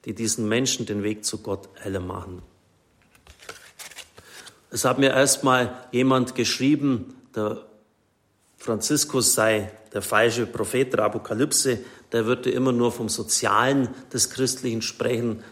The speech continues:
es ging ihm viel zu wenig um Gebet, Liturgie. Dann habe ich das zurückgeschrieben. Wenn Sie sich satt vom Frühstück erheben und es Ihnen gut geht, dann sollten Sie bitte schön nicht vergessen, dass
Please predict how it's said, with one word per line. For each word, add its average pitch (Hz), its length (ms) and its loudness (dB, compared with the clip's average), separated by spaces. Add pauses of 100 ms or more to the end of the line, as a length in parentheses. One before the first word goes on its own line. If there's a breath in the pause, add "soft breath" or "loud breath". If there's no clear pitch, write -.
es - 160 -4
ging 117 140 0
ihm 107 100 0
viel 120 160 -4
zu 107 180 0
wenig 113 260 0
um 107 140 -4
Gebet, 135 460 -2
Liturgie. 120 640 -2 (320 loud breath)
Dann 117 120 -4
habe 110 160 0
ich - 80 -8
das - 240 0
zurückgeschrieben. 101 880 -4 (1080 soft breath)
Wenn 113 120 2
Sie 131 160 4
sich 117 240 4
satt - 280 2
vom 107 200 -4
Frühstück 127 540 -2
erheben 127 680 -2 (1080 loud breath)
und 113 160 2
es 110 140 2
Ihnen 117 240 4
gut 160 260 0
geht, 127 380 0
dann 117 80 2
sollten 123 300 2
Sie 113 160 -2
bitte 131 180 -4
schön 113 220 0
nicht 120 180 -4
vergessen, 104 480 -4
dass - 380 -4